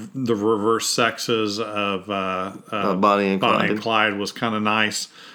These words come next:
Speaker 1: Uh, that, that pulled off pretty well. The little cheesy devil outfit that their friend had on was pretty good. The girl that dressed up like a tiger with the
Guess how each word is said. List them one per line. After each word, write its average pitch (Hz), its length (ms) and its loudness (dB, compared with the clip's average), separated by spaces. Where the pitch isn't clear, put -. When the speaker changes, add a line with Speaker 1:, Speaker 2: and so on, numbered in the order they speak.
Speaker 1:
Uh, 101 240 2
that, 104 320 -2
that 101 200 -4
pulled 113 240 -2
off 104 300 0
pretty 110 180 0
well. 101 360 2
The 98 100 -2
little 104 420 0
cheesy 113 480 -2
devil 104 360 0
outfit 107 500 0
that - 140 -6
their 120 120 0
friend 110 440 -2
had 107 240 -2
on 107 400 -2
was 107 200 -4
pretty 113 340 -6
good. 107 560 0
The 104 320 2
girl 113 340 2
that 95 100 -6
dressed 113 320 -2
up - 180 -4
like 113 200 -2
a - 40 -6
tiger 110 880 0
with 104 300 -12
the 92 360 -6